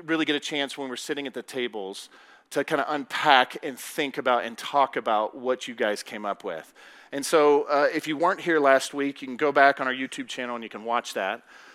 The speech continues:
Um, but I just wanted to, uh, show myself as an example. I've got a diagram there, just by way of illustration, of if you were to come to me and say, "Justin, what makes you you? How has God wired you?"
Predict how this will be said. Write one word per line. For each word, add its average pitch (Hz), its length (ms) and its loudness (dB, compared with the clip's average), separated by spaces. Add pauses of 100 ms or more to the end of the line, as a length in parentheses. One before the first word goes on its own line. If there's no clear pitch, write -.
(220)
Um, 131 240 2
but 151 160 8
I 160 60 10
just 220 200 -4
wanted 190 340 2
to, 143 380 -2 (320)
uh, 143 300 4
show 180 560 4
myself 151 640 6
as 147 100 2
an 151 80 2
example. 135 640 2 (240)
I've 135 100 0
got 151 140 8
a 156 60 6
diagram 139 520 10
there, 127 300 0 (100)
just 151 260 2
by 156 140 10
way 143 280 8
of 143 200 2
illustration, 151 760 -2 (460)
of 147 280 4
if 160 180 -4
you 185 140 -2
were 226 80 2
to 202 80 0
come 165 240 -4
to 143 80 -4
me 135 240 -4
and 135 180 -12
say, 143 180 -2
"Justin, 143 520 -2 (1300)
what 190 260 -2
makes 185 260 -2
you 147 120 -4
you? 110 360 -6 (800)
How 190 220 0
has 190 140 0
God 139 180 2
wired 104 480 -2
you?" 78 160 -16